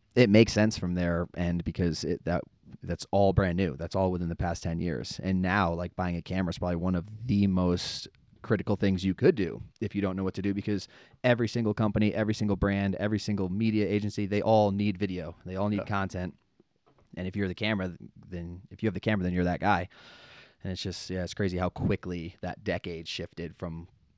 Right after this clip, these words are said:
Speaker 1: financial advisor to, like, "Oh, no, you actually could probably do something within the snowboard field with a camera and make it if you actually work hard."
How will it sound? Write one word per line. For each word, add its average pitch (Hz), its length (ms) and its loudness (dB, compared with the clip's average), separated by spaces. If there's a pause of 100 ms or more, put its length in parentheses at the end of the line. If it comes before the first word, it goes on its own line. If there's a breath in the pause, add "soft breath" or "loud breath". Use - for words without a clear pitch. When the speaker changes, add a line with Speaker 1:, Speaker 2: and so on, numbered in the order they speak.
(100)
Speaker 1:
financial 87 520 -6
advisor 82 520 -8
to, - 120 -12
like, 85 240 -8
"Oh, 107 80 0
no, 95 140 -2
you 90 180 -2
actually 87 280 -6
could - 160 -12
probably 85 400 -4
do 87 120 -4
something 85 400 -6
within 82 220 -6
the 80 80 -6
snowboard 80 420 -6
field 78 240 -8
with 80 120 -10
a - 40 -12
camera 82 560 -8
and 82 160 -4
make 82 200 -6
it 58 100 -8
if - 140 -6
you 85 80 0
actually 78 260 -4
work 78 220 -6
hard." 76 240 -6